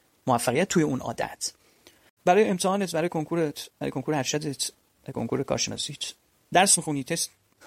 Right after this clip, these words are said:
می‌زنی، مطالعه می‌کنی، سه ماه، چهار ماه می‌ری آزمون می‌دی، درصدت رشد چندانی نکرده، ناامید می‌شی، وارد دره ناامیدی می‌شی، در حالی که تو داری رشد می‌کنی، فقط دیده نمیشه. پتانسیل نهفته. شش ماه، هفت ماه.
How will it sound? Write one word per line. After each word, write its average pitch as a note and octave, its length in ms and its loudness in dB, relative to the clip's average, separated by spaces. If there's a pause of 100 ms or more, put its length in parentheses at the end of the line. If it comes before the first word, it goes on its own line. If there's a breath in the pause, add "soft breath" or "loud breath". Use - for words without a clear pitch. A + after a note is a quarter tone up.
(260 loud breath)
می‌زنی، C#3 280 2
مطالعه B2+ 340 4
می‌کنی، B2+ 320 -2
سه - 200 2
ماه، D#3+ 220 0
چهار D3 200 -2
ماه D3+ 140 -2
می‌ری E3 140 0
آزمون D#3 300 -2
می‌دی، D#3 220 -6
درصدت C3 420 -4
رشد B2+ 380 -2
چندانی B2 380 -2
نکرده، A#2 300 -4
ناامید B2 320 0
می‌شی، A#2+ 180 -6
وارد C3+ 220 0
دره C#3 300 2
ناامیدی A2+ 340 -4
می‌شی، - 160 -10 (400 loud breath)
در D#3+ 120 0
حالی F#3+ 160 0
که G3+ 60 -4
تو G#3+ 80 -2
داری G3+ 160 2
رشد A#3 260 0
می‌کنی، D#3 200 -4
فقط D#3+ 200 -6
دیده F3+ 220 0
نمیشه. C#3 400 -2 (2000)
پتانسیل C3 440 0
نهفته. A2 520 -4 (580)
شش - 280 -4
ماه، A#2 160 -4
هفت C3 220 -6
ماه. A#2+ 120 -14